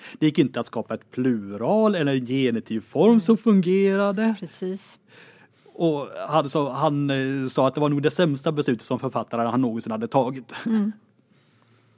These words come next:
Speaker 2: Ja, men alltså det, det är en viktig fråga, just det där namnet i förhållande till språket du skriver på.
Speaker 1: Ja.
Speaker 2: För att funkar det inte att böja på ett vettigt sätt, så då blir det väldigt svårt.
Speaker 1: Ja, ja.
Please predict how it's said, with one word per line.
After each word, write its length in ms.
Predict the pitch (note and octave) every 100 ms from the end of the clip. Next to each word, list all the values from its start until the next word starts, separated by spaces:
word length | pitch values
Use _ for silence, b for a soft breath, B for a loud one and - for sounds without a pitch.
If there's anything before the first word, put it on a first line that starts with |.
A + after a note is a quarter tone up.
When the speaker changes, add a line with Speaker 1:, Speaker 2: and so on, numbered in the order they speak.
| b
Speaker 2:
Ja, 80 | F#3+
men 140 | G#3+ A3+
alltså 220 | A3 A3
det, 340 | G#3 G3+ G#3+ -
det 220 | F#3+ F3+
är 60 | F3+
en 100 | F#3+
viktig 360 | A3 - F3
fråga, 320 | - D#4 A#3+
just 300 | A3 F#3+ -
det 60 | G3+
där 200 | F#3+ F3+
namnet 480 | F#3+ F3+ E3+ E3+ F#3
i 40 |
förhållande 460 | F3+ G3 F3+ E3+ F3
till 80 | F#3+
språket 380 | - E3+ E3+
du 60 | F#3+
skriver 360 | - G#3+ E4+ -
på. 200 | F#3+ F3 -
Speaker 1:
Ja. 60 | _ b b b
Speaker 2:
För 60 | G3+
att 80 | F#3
funkar 460 | A3+ G#3+ F#3 F#3+
det 60 | B3
inte 160 | C#4
att 100 | G3+
böja 380 | F#3 G#3 G3 D#3+
på 120 | D#3+
ett 120 | F3 F#3
vettigt 320 | - F3 -
sätt, 280 | - C4+ -
så 280 | - F#3 F#3 _ _ _ _ _ _
då 140 | -
blir 200 | G#3 G#3+
det 80 | F3
väldigt 280 | G3+ F#3+ -
svårt. 420 | A#3 B3+ F3 -
Speaker 1:
Ja, 140 | A#2+ A#2
ja. 120 | A#2